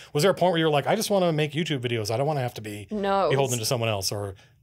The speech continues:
Speaker 2: <laughs> It was definitely abrupt.
Speaker 1: Right.
Speaker 2: And, uh, it, it was not a decision that we necessarily made
Speaker 1: I get it.
Speaker 2: uh, on the, on the vlogger side of things.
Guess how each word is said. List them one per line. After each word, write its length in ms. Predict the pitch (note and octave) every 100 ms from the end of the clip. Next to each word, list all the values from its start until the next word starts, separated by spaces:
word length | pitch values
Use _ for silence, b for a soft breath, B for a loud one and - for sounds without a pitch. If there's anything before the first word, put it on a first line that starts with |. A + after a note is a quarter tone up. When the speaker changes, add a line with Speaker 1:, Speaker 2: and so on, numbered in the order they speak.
| _
Speaker 2:
<laughs> 540 | - - - - E4+ -
It 60 |
was 180 | A#3 A3+
definitely 540 | G3 A3+ C#4 C#4 B3
abrupt. 480 | A#3+ F#3 G#2+ - - -
Speaker 1:
Right. 200 | A2 G2 - -
Speaker 2:
And, 300 | G#3 G3+ G#3
uh, 260 | G#3 F#3+ -
it, 240 | - F#3+ -
it 80 | G#3+
was 160 | A3 A3
not 180 | A#3
a 40 | A3+
decision 540 | G#3 G3+ G#3 F#3+ F#3+
that 200 | F#3+ F3 - _ -
we 300 | G#3 A3+ A3+
necessarily 680 | G3 G3+ G#3 G#3 F#3 F#3+
made 400 | A3+ G3+ G3+ B3 E4
Speaker 1:
I 100 | C3
get 100 | G2+
it. 60 | F2
Speaker 2:
uh, 200 | - - -
on 200 | G3 G3
the, 220 | F#3+ F#3+
on 120 | -
the 80 | G#3+
vlogger 360 | F#3+ G3+ F#3 F#3+
side 260 | F#3 E3+
of 80 | G3+
things. 400 | - F3 F3+ B3